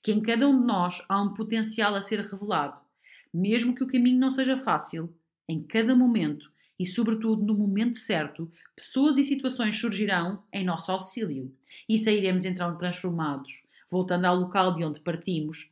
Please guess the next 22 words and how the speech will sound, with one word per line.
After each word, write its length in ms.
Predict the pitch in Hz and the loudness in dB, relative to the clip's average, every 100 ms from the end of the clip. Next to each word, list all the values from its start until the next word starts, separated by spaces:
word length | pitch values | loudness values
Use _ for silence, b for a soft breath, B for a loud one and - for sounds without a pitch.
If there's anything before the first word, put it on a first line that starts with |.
| - | -6
renascidos 840 | 220 226 233 - 220 - - - _ b b | 2 2 2 0 -2 -2 -10 -20 _ b b
e 60 | 214 | -4
prontos 420 | - 262 294 277 | 0 2 4 2
a 60 | 226 | -2
partilhar 680 | 233 220 202 175 156 170 - | -4 -2 0 2 2 0 -4
os 100 | 185 | -2
nossos 380 | 180 170 - 170 | 0 -2 -4 -6
dons 220 | 156 147 | -4 -6
com 140 | - 143 | -4 -4
o 80 | |
mundo. 220 | 135 127 - _ _ _ _ _ _ _ B B B B | -4 -8 -10 _ _ _ _ _ _ _ B B B B
Cada 240 | - 208 254 | 2 4 8
um 140 | 294 | 8
de 80 | 233 | 6
nós 300 | 226 208 214 | 4 2 0
poderá 320 | 220 202 214 | -2 2 2
estar 360 | 214 220 208 202 | 2 2 2 4
numa 160 | 214 | 0
fase 360 | 214 196 190 202 | 4 2 2 0
diferente 340 | 214 196 185 | -4 -6 -6
da 80 | 196 | -6
jornada. 580 | 185 202 180 139 131 | -6 -6 -4 -6 -8